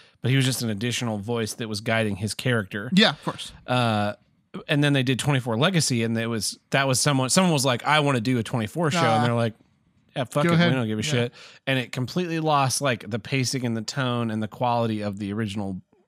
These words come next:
Speaker 1: run of the franchise.
Speaker 2: Yeah, yeah.
Speaker 1: Uh, and even, even to an extent, the Twenty-four Redemption, not Redemption, Twenty-four
Speaker 2: Yeah, it was Redemption.
Speaker 1: D-, Live Another Day.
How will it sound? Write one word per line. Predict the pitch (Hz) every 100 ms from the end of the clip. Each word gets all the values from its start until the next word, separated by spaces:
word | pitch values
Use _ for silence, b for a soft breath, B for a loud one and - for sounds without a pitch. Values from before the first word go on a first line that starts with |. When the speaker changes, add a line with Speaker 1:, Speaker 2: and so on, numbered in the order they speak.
| _ 131
Speaker 1:
run | 139 127
of | 107 95
the |
franchise. | 104 135 127 117 104 180
Speaker 2:
Yeah, | 165 139
yeah. | - - b b b b b -
Speaker 1:
Uh, | 110 104 95
and | 87 135
even, | 196 226 165 117 -
even | 175 202 160
to | 151
an | 127
extent, | 107 - 127 117 113
the | 110
Twenty-four | - 135 120 135 120 110
Redemption, | 104 117 147 - 101 92
not | 120 117
Redemption, | 98 101 101 110 101 104 _
Twenty-four | - 135 120 -
Speaker 2:
Yeah, | 208 113 107 104 - -
it |
was | 156
Redemption. | 156 151 139
Speaker 1:
D-, | 156 156
Live | 139 135
Another | 135 120
Day. | 107 120 -